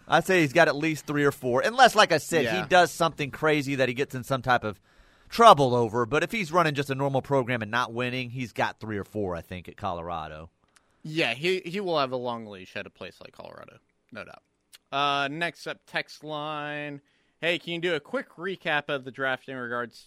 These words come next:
Speaker 2: to the baseball team? Was D Harris the only casualty? Also, is Porter gonna use or save, uh, that last scholarship? Thanks, William and Muldrow.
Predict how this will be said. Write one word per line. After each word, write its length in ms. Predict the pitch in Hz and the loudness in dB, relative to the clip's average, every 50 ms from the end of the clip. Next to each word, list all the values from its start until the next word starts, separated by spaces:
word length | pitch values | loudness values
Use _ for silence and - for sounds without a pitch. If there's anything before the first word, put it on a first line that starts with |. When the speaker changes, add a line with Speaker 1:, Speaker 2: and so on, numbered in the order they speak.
| - - | -18 -14
Speaker 2:
to 380 | 131 123 120 117 117 117 113 107 107 | -12 -12 -10 -10 -12 -12 -14 -14 -16
the 520 | 110 110 107 107 107 107 104 104 101 98 _ _ _ | -16 -16 -14 -14 -14 -14 -14 -14 -16 -18 _ _ _
baseball 500 | - 135 143 143 - - 160 147 143 135 135 | -6 -6 -6 -6 -8 -10 -8 -6 -6 -6 -8
team? 540 | _ - 139 131 131 131 131 131 131 127 | _ -14 -12 -12 -10 -10 -10 -10 -12 -12
Was 320 | 120 120 117 113 110 - _ _ | -10 -10 -10 -12 -12 -16 _ _
D 160 | 139 127 120 | -12 -12 -10
Harris 340 | 123 123 123 120 117 113 - | -8 -8 -8 -8 -8 -10 -14
the 120 | - 120 | -16 -14
only 180 | 113 110 104 104 | -14 -14 -16 -14
casualty? 640 | - - 135 135 131 123 127 120 - 131 127 123 123 | -10 -6 -6 -6 -6 -8 -12 -18 -16 -16 -14 -14 -12
Also, 460 | 123 127 127 - - - 120 113 107 _ _ _ _ _ _ - | -12 -14 -14 -12 -12 -12 -12 -12 -12 _ _ _ _ _ _ -20
is 100 | 120 - | -20 -20
Porter 320 | _ - 160 160 143 135 | _ -12 -10 -8 -8 -10
gonna 200 | 127 135 127 123 | -10 -10 -12 -12
use 260 | 120 123 123 117 - | -12 -12 -12 -14 -16
or 80 | 113 104 | -18 -18
save, 360 | - - 117 113 107 101 _ _ - | -14 -12 -10 -10 -12 -14 _ _ -12
uh, 340 | 113 110 101 98 98 98 95 - - | -10 -8 -8 -8 -10 -10 -12 -12 -12
that 180 | 107 98 - | -12 -12 -12
last 380 | 107 107 113 104 101 - - - | -14 -12 -12 -12 -12 -14 -18 -20
scholarship? 560 | - - 110 104 98 98 - - - 95 - _ _ - | -18 -16 -14 -14 -14 -14 -16 -16 -18 -18 -18 _ _ -14
Thanks, 340 | 127 117 98 - _ _ - | -12 -12 -12 -14 _ _ -18
William 340 | 110 107 98 98 98 98 | -16 -16 -16 -16 -16 -18
and 120 | 95 - 57 | -18 -20 -20
Muldrow. 440 | 104 98 - - - 95 90 92 | -20 -20 -20 -20 -20 -20 -20 -20